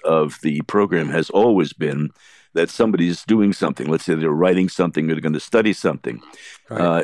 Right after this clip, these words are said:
Speaker 1: it's the opportunity to present what you have in mind
Speaker 2: Right.
Speaker 1: and get the feedback from all these people with these vastly different, uh, perspectives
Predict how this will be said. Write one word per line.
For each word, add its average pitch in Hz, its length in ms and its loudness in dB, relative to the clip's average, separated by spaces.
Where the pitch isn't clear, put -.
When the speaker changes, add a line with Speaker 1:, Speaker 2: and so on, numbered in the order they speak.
Speaker 1:
it's - 220 -8
the 110 100 4
opportunity 110 520 0
to - 60 -6
present 110 540 0
what 101 160 2
you 90 120 2
have 98 220 2
in 104 140 0
mind 95 500 0
Speaker 2:
Right. 101 220 -10
Speaker 1:
and 87 160 0
get 90 220 0
the - 60 -4
feedback 98 520 2
from 85 320 -2
all 101 180 2
these 95 160 0
people 101 340 0
with 82 100 0
these 82 180 0
vastly 90 640 0
different, 82 560 -2
uh, 71 80 -2
perspectives 76 800 -4